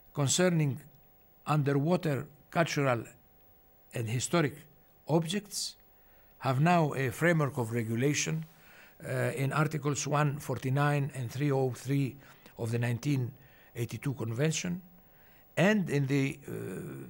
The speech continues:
newer, newest two thousand and one Convention on the Protection of the Interwa-, Underwater Cultural Heritage adopted by unesco. Other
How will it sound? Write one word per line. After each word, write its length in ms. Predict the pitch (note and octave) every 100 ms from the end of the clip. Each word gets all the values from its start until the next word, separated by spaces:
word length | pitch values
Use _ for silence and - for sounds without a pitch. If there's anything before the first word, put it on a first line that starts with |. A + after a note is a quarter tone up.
| - - - - A#2+
newer, 500 | D3 F#3+ G3 F#3+ E3+ - -
newest 640 | B2+ C3 F#3 F#3 - - - - - - -
two 140 | - D#3
thousand 520 | D#3+ E3+ C#3+ C#3 B2
and 340 | B2+ C3+ B2 C#3
one 360 | D#3+ D3+ B2+ - - _ -
Convention 600 | B2+ B2 E3 D#3+ C#3 - - -
on 100 | C3+
the 120 | B2+
Protection 600 | A#2+ A#2+ E3+ - D#3+ D#3 - - - -
of 120 | A#2
the 100 | B2+
Interwa-, 420 | B2+ C3+ C3+ C#3+ - A#2+
Underwater 460 | B2 B2+ C#3 D#3 C3
Cultural 520 | C#3 C#3+ - C3 A2+
Heritage 600 | A#2 C#3 B2+ B2+ - - - - - - -
adopted 440 | A#2 C#3 B2+ A#2
by 280 | A#2+ B2+ A2+ -
unesco. 520 | A#2 A2+ G2+ - - - - _ _ - - _ - _ _ _ - - - - -
Other 440 | F#3 F#3+ E3 -